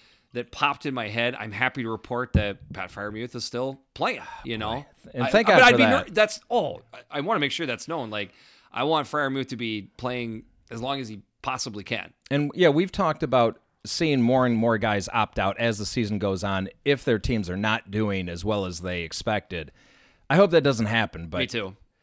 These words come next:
Speaker 2: But
Speaker 1: Yep.
Speaker 2: boy, I, I mean, this, if there's ever a team that was, had high hopes and got 'em dashed very early in the season, this is it right here.
Speaker 1: Yeah.
Speaker 2: So I'm just wondering where they're at mentally.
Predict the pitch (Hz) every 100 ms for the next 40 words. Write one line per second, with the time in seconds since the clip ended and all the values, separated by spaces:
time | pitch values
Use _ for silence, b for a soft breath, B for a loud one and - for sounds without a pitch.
0 | b b - - - 107 123 120 117 120
1 | 127 - - 139 135 135 165 156 127 151
2 | 139 147 175 190 165 - 180 127 123 117
3 | 101 - - 120 139 120 135 139 110 143
4 | 95 - - - 107 117 117 107 95 98
5 | 104 95 135 135 92 87 - - - 110
6 | 101 131 147 131 139 135 117 101 147 104
7 | 135 107 104 - - 78 71 71 - -
8 | 101 85 - 131 170 190 214 190 170 151
9 | 143 131 127 131 123 113 110 120 120 -
10 | 82 -